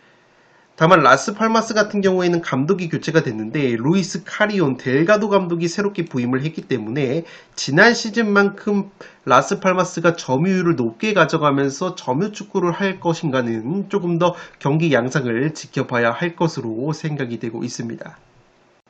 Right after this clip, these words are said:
다음 경기는 십삼 번 경기로 들어오는 알라베스 대 베티스의 경기입니다. 알라베스 같은 경우에는 굉장히 활발한 이적 시장을 보냈습니다. 예, 측면 공격수 코네츠니 선수를 영입을 했고, 이 측면 수비수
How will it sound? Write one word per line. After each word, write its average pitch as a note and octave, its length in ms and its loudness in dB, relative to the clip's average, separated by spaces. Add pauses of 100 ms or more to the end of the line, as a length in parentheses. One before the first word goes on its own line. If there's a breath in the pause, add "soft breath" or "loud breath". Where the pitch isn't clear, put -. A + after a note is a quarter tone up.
(480)
다음 D#3+ 280 4
경기는 F3+ 340 2
십삼 G#3 460 -2
번 G#3+ 200 0
경기로 F3 440 2
들어오는 D3+ 360 0
알라베스 E3 720 4
대 D#3 220 2
베티스의 D3+ 720 -2
경기입니다. B2 580 -4
알라베스 G#3 520 2
같은 G#3 260 -2
경우에는 F#3+ 380 2
굉장히 D#3+ 380 0
활발한 G3 520 2
이적 C#3 300 -4
시장을 D3 400 0
보냈습니다. C3 680 -6 (280 loud breath)
예, C3 100 -2
측면 A3 520 0
공격수 G3+ 400 2
코네츠니 G#3+ 600 -2
선수를 F3 420 2
영입을 B2 420 -2
했고, B2 420 -2 (260 loud breath)
이 B2+ 140 -6
측면 G#3+ 400 -2
수비수 F#3 320 -4